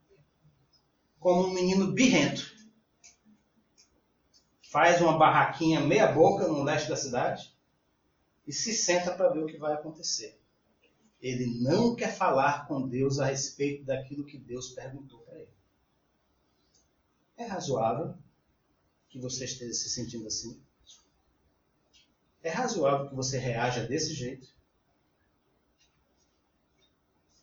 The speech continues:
Essa sua indignação faz sentido?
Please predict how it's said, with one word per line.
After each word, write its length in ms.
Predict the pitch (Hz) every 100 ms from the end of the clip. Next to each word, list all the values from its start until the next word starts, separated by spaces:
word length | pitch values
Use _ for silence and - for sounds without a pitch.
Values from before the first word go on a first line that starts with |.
| _ _ _ _ _ - _
Essa 240 | 214 226 196
sua 260 | - 202
indignação 1040 | 185 170 165 170 160 - - 120 113 104 - _ _ _ _ _ _ _ _ _ _ -
faz 200 | - -
sentido? 420 | 127 120 104